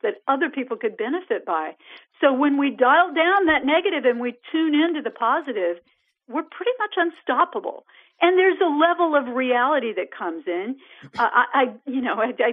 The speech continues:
don't think a lot of my clients that I work with in their forties or fifties will probably be professional baseball players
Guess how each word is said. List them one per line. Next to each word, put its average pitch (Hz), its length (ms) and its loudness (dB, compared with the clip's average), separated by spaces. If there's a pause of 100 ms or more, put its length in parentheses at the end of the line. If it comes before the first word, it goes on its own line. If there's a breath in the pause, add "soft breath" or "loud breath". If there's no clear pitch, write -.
(140)
don't 302 260 2
think 285 160 -2
a 254 40 4
lot 226 340 4
of 196 240 -6
my 202 180 -2
clients 233 480 -6
that 214 140 -2
I 196 80 0
work 269 280 -2
with 269 160 -2
in 208 120 -4
their 202 140 -4 (100)
forties 214 340 -4
or 208 180 0
fifties 269 460 -6
will 208 260 0
probably 233 640 0
be 208 260 -8
professional 214 600 -6 (420 loud breath)
baseball 233 540 2
players 214 560 -2